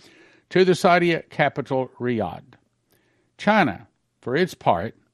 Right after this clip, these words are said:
plans to make its own currency, the yuan,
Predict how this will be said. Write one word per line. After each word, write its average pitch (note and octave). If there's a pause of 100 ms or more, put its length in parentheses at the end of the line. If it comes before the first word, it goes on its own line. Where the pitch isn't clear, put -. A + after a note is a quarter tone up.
(500)
plans F#3
to G#3
make D3
its - (160)
own B2
currency, G#2+ (460)
the C#3
yuan, B2+